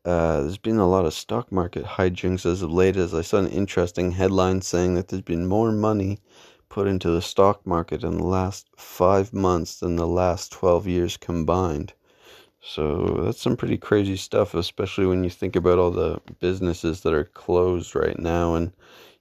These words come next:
you'd think that the economy wouldn't be doing that great and this and that, but I think since there's so many people not working that they're trying to make their money in other ways, so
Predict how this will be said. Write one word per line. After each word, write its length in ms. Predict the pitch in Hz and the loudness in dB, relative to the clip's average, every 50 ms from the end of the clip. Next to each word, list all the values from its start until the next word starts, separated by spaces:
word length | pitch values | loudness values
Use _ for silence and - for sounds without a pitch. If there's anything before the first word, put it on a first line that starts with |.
| _ | _
you'd 180 | - 87 87 - | -14 -14 -14 -14
think 440 | - - - 92 92 92 87 - - | -12 -6 -2 0 0 0 0 -2 -6
that 120 | - - _ _ _ _ _ - | -8 -8 _ _ _ _ _ -10
the 140 | - 92 82 | -6 -4 -4
economy 680 | 78 - - - 113 107 87 82 95 78 82 85 90 | -4 -6 -6 -2 2 2 2 2 0 0 0 -2 0
wouldn't 260 | 92 95 92 87 - - | 0 2 2 0 0 -2
be 120 | - 80 | -6 -6
doing 300 | - - 90 95 90 82 | -4 -2 0 0 0 0
that 220 | 85 87 87 - | -2 -4 -6 -6
great 320 | - - 90 90 92 92 87 | -4 0 2 4 4 4 4
and 200 | 87 85 82 85 | 2 0 -2 -2
this 180 | 87 - - | -4 -4 -4
and 140 | 87 85 85 | -4 -2 0
that, 240 | 85 82 87 - - | 0 -2 -4 -6 -4
but 200 | - 92 - - _ _ - - - - - _ - | -4 -4 -4 -4 _ _ -20 -20 -20 -20 -20 _ -18
I 40 | - | -12
think 300 | - - - 104 98 - | -4 0 0 0 0 -2
since 440 | - - - - 87 87 87 - - | -6 -12 -6 -4 -2 -2 -2 -2 -4
there's 140 | 95 87 - | -4 -2 0
so 160 | - 98 92 | 2 2 2
many 120 | 90 82 | 2 2
people 320 | 92 - 120 - - - 92 | 2 2 0 0 0 -2 0
not 300 | 87 90 95 92 - - | 2 2 2 2 2 2
working 540 | 85 92 92 98 101 - - 85 92 87 | 2 4 4 4 2 0 -4 -6 -4 -2
that 180 | 85 82 - - - _ _ _ _ - - _ _ _ | -2 -2 -2 -4 -8 _ _ _ _ -20 -20 _ _ _
they're 100 | - - | -16 -12
trying 220 | 90 - 104 92 87 | -4 0 2 2 4
to 60 | 87 | 4
make 240 | 87 85 87 87 - | 4 2 0 0 -2
their 100 | - 80 | -4 -2
money 340 | 76 82 87 92 92 90 85 | 0 0 2 2 2 2 2
in 140 | 78 73 - - | 0 -2 -4 -4
other 240 | 78 85 80 80 82 | -2 0 2 2 2
ways, 420 | 80 87 90 90 90 90 85 85 | 4 4 4 4 4 4 2 0
so 380 | - - - 80 80 71 - | -2 -2 0 0 0 0 -2